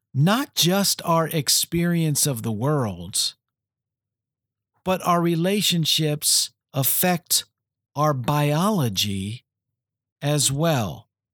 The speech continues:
Now, if we are wired and designed to connect with other people, if we need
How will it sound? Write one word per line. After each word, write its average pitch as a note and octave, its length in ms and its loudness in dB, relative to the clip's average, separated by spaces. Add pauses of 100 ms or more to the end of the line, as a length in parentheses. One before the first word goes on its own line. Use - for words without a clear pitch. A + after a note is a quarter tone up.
(2250)
Now, D3 260 0 (1700)
if D3 160 2
we A3+ 200 0
are G#3+ 120 4
wired D#3 760 2
and B2 140 0
designed C#3 680 2
to B2+ 140 0
connect C3 420 -2
with A#2+ 160 -4
other A2+ 220 -2
people, F#2+ 440 -4
if C3 160 0
we D3+ 340 2 (460)
need F#3 600 2